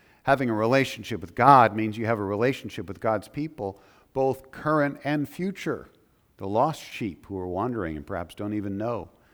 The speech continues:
what God expects of them.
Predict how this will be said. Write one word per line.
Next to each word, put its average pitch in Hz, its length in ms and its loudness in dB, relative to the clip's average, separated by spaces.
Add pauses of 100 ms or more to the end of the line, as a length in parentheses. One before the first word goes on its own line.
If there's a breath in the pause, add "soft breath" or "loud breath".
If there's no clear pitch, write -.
(1160 soft breath)
what - 160 -12
God 82 300 -4 (320)
expects - 520 -14
of 69 180 -14
them. 62 260 -12